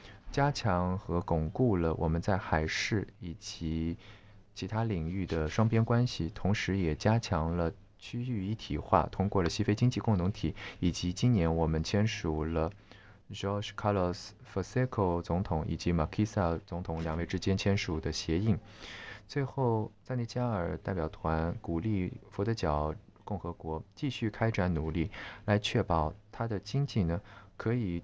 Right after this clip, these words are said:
对其他的国家呢，成为一个参-，参照的典范，并且希望，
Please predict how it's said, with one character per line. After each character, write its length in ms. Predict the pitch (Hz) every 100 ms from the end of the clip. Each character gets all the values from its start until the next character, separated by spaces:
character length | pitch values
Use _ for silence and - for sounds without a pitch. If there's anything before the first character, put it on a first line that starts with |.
| -
对 500 | 110 101 92 90 90 87
其 240 | - -
他 220 | 107 - 123
的 280 | 95 85
国 160 | 87 90
家 200 | 90 95
呢， 100 | 87
成 220 | - 92
为 120 | 95
一 80 | 95
个 160 | 95 90
参-， 340 | - 120 123 123
参 220 | - 139 139
照 180 | 131
的 80 | 95
典 220 | - 82
范， 240 | 80 90 80 - - - - -
并 100 | 107
且 400 | - 90 82 80
希 240 | - - 110
望， 260 | 107 90